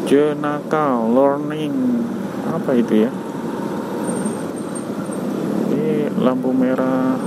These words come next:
Tebet. Bro. Merah Tebet nih. Boci and Cat.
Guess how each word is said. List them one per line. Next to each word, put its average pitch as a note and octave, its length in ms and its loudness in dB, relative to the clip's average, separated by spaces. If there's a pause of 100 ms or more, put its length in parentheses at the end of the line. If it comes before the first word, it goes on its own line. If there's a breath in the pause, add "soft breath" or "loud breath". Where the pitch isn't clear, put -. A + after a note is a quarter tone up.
(120)
Tebet. C4 300 0 (2000)
Bro. B2 320 2 (1700)
Merah A#2 240 2
Tebet A2+ 280 -2 (120)
nih. - 140 -4 (2250)
Boci B2 640 2
and D#3+ 320 -4
Cat. D3+ 220 0